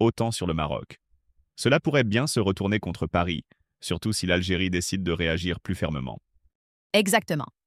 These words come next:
Speaker 2: La diplomatie française semble prendre des risques. Mais à quel prix ?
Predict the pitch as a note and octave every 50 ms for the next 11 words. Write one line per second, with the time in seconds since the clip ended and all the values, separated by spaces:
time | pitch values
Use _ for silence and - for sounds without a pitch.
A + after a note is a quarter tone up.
0 | _ _ _ _ - - F#3 F#3+ F#3 A#3 - B3+ A#3 A3+ G#3+ - C#4+ - - A#3
1 | A3 - B3+ C4+ - - G#3+ G#3+ G3 F3 - - G3 G3 - F3 D#3+ D#3 D3+ D3
2 | C3 D3+ - - - _ _ _ _ _ - F#3 F3+ F3+ E3+ F3+ - A#3 A#3 A3
3 | - - F#3+ F#3+ A3